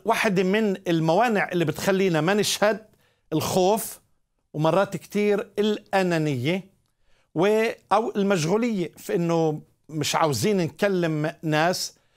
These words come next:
لأنه إحنا مشغولين في أولويات أخرى في حياتنا. فشيء مهم ندرك إنه لما بنسمع الشهادة هي تعبير عن هوية الشخص، هويته في يسوع المسيح.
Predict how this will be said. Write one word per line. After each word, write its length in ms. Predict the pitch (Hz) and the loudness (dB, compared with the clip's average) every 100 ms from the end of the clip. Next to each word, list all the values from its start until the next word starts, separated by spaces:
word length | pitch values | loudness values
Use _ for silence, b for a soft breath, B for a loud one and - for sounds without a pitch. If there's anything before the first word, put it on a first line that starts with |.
| _ - | _ 0
لأنه 220 | 160 170 | 2 2
إحنا 200 | - 196 | -2 -2
مشغولين 520 | 165 127 151 170 196 | 0 0 0 0 0
في 240 | 170 - 196 | -2 -2 -2
أولويات 800 | 165 160 156 156 160 180 175 - | 0 2 2 2 2 0 -2 -6
أخرى 460 | 175 - 175 180 175 b b b | -6 -2 0 0 -2 b b b
في 360 | - 185 170 165 | -4 0 0 -2
حياتنا. 560 | - 185 160 - 117 104 _ _ _ _ _ | -2 0 2 0 -8 -16 _ _ _ _ _
فشيء 400 | - - 233 175 | -2 0 0 0
مهم 260 | 170 185 | 0 0
ندرك 380 | 170 131 175 175 | 0 0 -2 -2
إنه 220 | 160 151 | -2 0
لما 220 | 143 143 147 | 0 0 0
بنسمع 420 | 208 - 220 185 | 0 -2 -2 -2
الشهادة 640 | - - 175 160 139 147 143 b b b b | -2 0 2 2 0 -2 -6 b b b b
هي 200 | 196 202 | 0 0
تعبير 800 | 196 180 139 104 220 240 233 - | 0 0 0 0 0 0 -2 -4
عن 320 | 156 147 180 131 | -2 0 0 2
هوية 600 | 147 170 240 254 208 208 - | 0 0 0 -2 -2 -4 -4
الشخص، 600 | 196 - 180 151 - - b b - | -2 0 0 -2 -4 -8 b b -4
هويته 800 | 147 165 220 185 - 208 202 196 b b | 0 2 2 -2 0 0 0 -4 b b
في 240 | - 175 | -4 0
يسوع 500 | 151 - 208 214 175 - | 0 0 2 2 0 0
المسيح. 680 | 180 160 143 - 170 - | 0 0 -2 -2 -2 -2